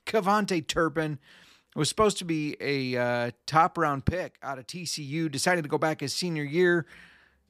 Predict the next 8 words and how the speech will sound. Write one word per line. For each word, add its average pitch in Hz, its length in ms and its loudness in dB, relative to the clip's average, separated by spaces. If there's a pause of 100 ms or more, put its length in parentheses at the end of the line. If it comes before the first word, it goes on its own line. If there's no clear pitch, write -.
(220)
taken 147 420 -2 (240)
out 139 400 -2 (340)
of 127 520 -2 (160)
college 156 480 4
due 160 160 4
to 139 100 4
off-field 156 500 4
issues. 143 720 -2